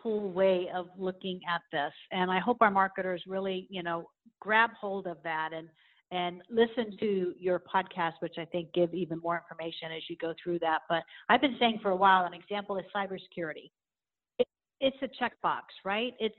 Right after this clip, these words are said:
it's a horizontal solution that you just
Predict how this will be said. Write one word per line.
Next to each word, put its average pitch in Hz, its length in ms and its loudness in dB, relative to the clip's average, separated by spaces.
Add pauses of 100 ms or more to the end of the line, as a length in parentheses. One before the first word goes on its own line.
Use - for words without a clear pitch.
(280)
it's 214 220 -2
a 233 60 0
horizontal 208 1000 0 (120)
solution 190 520 0
that 180 220 0 (220)
you 185 320 0
just 220 320 2